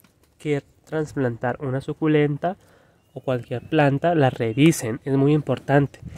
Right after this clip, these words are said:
Y a mí me gusta, eh, eliminar la plaga, si es muy poca, la elimino manualmente. ¿Por qué? Pues porque así es mucho más sencillo tener que acabarla desde cero.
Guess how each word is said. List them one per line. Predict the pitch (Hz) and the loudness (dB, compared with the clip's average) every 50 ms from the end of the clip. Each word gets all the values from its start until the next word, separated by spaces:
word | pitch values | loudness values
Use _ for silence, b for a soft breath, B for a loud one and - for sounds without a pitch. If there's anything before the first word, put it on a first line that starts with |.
| B B B B B B B B B - | B B B B B B B B B -12
Y | - 196 208 220 220 - | -6 -2 -2 0 0 2
a | - | 2
mí | 143 135 | 4 4
me | 135 139 139 | 6 4 4
gusta, | 139 151 143 - 160 - - - - - | 4 2 2 2 -2 -2 -2 -4 -8 -4
eh, | 170 156 139 139 143 - - | 0 2 2 2 2 0 -2
eliminar | 151 143 139 139 139 131 123 123 117 | -2 0 2 2 2 2 2 2 0
la | 123 127 131 131 | 2 0 0 0
plaga, | - 151 143 147 143 - 180 208 208 - | 0 0 0 0 0 0 -2 -2 -4 -12
si | - - - - | -14 -6 0 2
es | 135 127 | 2 4
muy | 139 151 156 160 170 | 4 4 6 4 4
poca, | 160 - - 170 165 156 - - 202 240 - _ - - - - - | 4 4 6 6 6 4 2 -2 -4 -6 -6 _ -20 -20 -20 -12 -6
la | 156 135 | -2 -2
elimino | 131 127 127 123 123 120 123 123 - _ | 0 0 0 0 0 0 0 -2 -2 _
manualmente. | - 131 120 117 117 117 117 117 117 117 120 123 120 113 127 - - - - - _ _ _ _ _ _ _ _ _ _ _ _ _ _ _ | 0 0 2 4 4 2 2 2 2 2 4 4 4 4 2 -4 -10 -20 -20 -20 _ _ _ _ _ _ _ _ _ _ _ _ _ _ _
¿Por | - 190 190 - | -2 -2 -2 -2
qué? | _ - - 214 233 | _ -4 -4 -4 -4
Pues | 240 - 165 - | -4 -6 -8 -8
porque | - - 139 - - - | -6 -6 -6 -6 -4 -6
así | 131 - - | -6 -4 -4
es | 135 127 | -4 -2
mucho | 131 131 139 139 - - 147 | 0 0 -2 -2 -2 -2 0
más | 143 143 139 - | 2 0 0 0
sencillo | 156 156 156 151 - - 156 143 139 131 156 190 214 - - B B B B B B B | 0 0 0 -2 -4 -4 -4 -2 0 2 2 0 0 -4 -14 B B B B B B B
tener | - 135 127 123 123 | -2 0 0 0 0
que | - - - | -4 -8 -10
acabarla | 131 - - - 131 127 127 127 123 131 127 123 127 127 131 143 - _ _ _ _ - | -10 -6 -2 0 2 2 2 2 2 2 0 0 0 0 0 -2 -6 _ _ _ _ -4
desde | 139 131 127 123 120 117 131 - | 0 0 2 2 0 -2 -6 -4
cero. | - - 165 160 143 120 - | 2 4 6 6 6 4 -2